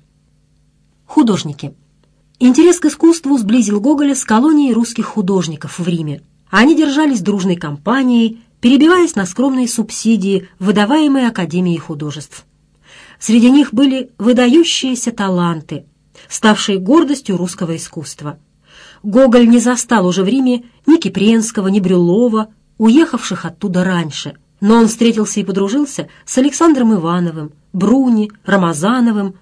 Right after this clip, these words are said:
Моллером и Орданом. Художники-пенсионеры отчитывались перед Академией в своей работе. В остальном они были предоставлены самим себе и вели свободный, беззаботный образ жизни. Они ходили по музеям,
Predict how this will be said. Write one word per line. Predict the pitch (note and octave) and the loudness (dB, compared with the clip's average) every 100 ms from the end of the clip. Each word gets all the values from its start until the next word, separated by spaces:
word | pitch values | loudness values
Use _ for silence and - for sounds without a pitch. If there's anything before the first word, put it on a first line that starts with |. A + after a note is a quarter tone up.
| _ | _
Моллером | F3+ C#4 C4+ B3 A3+ A3 - | 0 2 2 0 -2 -4 -4
и | G#3 | -2
Орданом. | F#3 D3+ D3 D3 D3 C#3+ - _ _ _ _ | 0 -2 -6 -6 -6 -8 -12 _ _ _ _
Художники-пенсионеры | - G#3+ B3+ A#3 A#3 A3+ A3 G#3+ - G#3 G3 G#3+ C4 D3 - _ _ | 0 4 4 4 2 0 -2 -2 0 -2 -2 -2 -2 -6 -10 _ _
отчитывались | G#3 G#3+ - A#3 G3+ F#3+ F#3 | -2 0 -2 0 0 -2 -2
перед | G3 F3+ | -2 -2
Академией | F3+ G3+ D4 D4 C4+ | -4 0 2 2 0
в | |
своей | - F#3 F#3+ G#3+ | -2 -2 0 0
работе. | G#3+ F#3+ F3 E3 - - _ - - | -2 -2 -6 -6 -16 -18 _ -20 -12
В | G3 | -4
остальном | G3+ - E3+ F3 D4+ D4+ _ _ | -4 -2 -2 2 0 0 _ _
они | A#3 D4+ F4+ | 2 4 4
были | G#3 | 2
предоставлены | F3+ F3 F#3 G3+ F3+ F3 E3+ | -2 -4 -4 -2 -2 -2 -2
самим | F3 E3+ E3 | -2 -4 -4
себе | - E3+ B3+ D4+ - _ - | -8 -4 -4 -4 -10 _ 0
и | |
вели | F4 E4+ E4 | 4 6 4
свободный, | C4+ C4+ A#3+ E4 C#4 C#4 | 2 2 2 2 2 0
беззаботный | F#3 E3 D#3 F#3 A3+ F3+ | -2 -4 -4 -6 -4 -6
образ | E3 E3 D3+ | -4 -6 -8
жизни. | C#3+ D#3+ D3+ D3+ - _ _ - - | -10 -10 -8 -12 -14 _ _ -20 -4
Они | F#3+ G#3+ | 2 2
ходили | G#3+ G#3 G3+ G3 | 4 0 0 -2
по | F#3+ | -2
музеям, | F3 E3 D#3 C#4 B3+ A#3+ | -4 -4 -2 0 0 -2